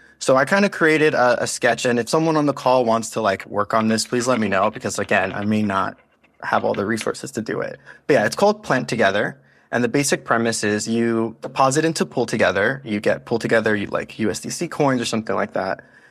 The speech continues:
and then you stake it, and you earn a generative, like, N F T plant. And then the more time you spend on, like, staking your Pool Together,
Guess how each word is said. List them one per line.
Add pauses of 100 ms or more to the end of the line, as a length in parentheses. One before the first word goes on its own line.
(120)
and
then
you
stake
it, (240)
and
you
earn
a (140)
generative, (380)
like,
N
F
T
plant. (520)
And
then
the
more
time
you
spend
on,
like,
staking
your
Pool
Together,